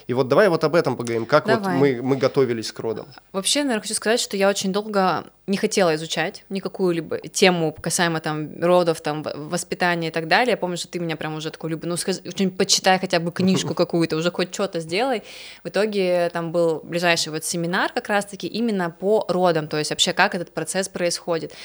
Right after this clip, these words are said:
Speaker 2: Я говорю: «Леш, я пошла на семинар». Я помню, ты меня очень поддержал.
Speaker 1: «Дай
Speaker 2: Он был
Speaker 1: денег».
Speaker 2: <laughs> Да, да, да, «Дай денег».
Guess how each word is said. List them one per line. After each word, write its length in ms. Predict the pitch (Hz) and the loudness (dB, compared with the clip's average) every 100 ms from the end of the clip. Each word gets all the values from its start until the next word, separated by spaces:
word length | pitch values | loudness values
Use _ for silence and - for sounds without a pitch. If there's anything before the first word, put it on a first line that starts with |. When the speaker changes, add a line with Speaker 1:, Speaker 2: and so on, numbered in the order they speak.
| - - - - | -16 -18 -20 -6
Speaker 2:
Я 160 | 175 | -2
говорю: 220 | 165 165 247 | 0 2 2
«Леш, 160 | - | 2
я 80 | 190 | 0
пошла 280 | 190 - 180 | 2 2 2
на 120 | 175 | 2
семинар». 420 | - 170 165 151 | -2 -2 0 0
Я 80 | 151 | -2
помню, 220 | 175 160 | -6 -6
ты 80 | 151 | -8
меня 100 | 151 | -10
очень 200 | 147 170 | -8 -2
поддержал. 580 | 170 165 175 180 247 254 | 0 4 4 6 4 6
Speaker 1:
«Дай 100 | 185 | 6
Speaker 2:
Он 60 | |
был 80 | 131 | 6
Speaker 1:
денег». 200 | 127 127 - | 4 2 -2
Speaker 2:
<laughs> 60 | - | -2
Да, 300 | 190 208 226 | 6 8 8
да, 100 | 214 | 8
да, 80 | |
«Дай 180 | 220 208 | 8 6
денег». 360 | 220 - 302 | 4 6 4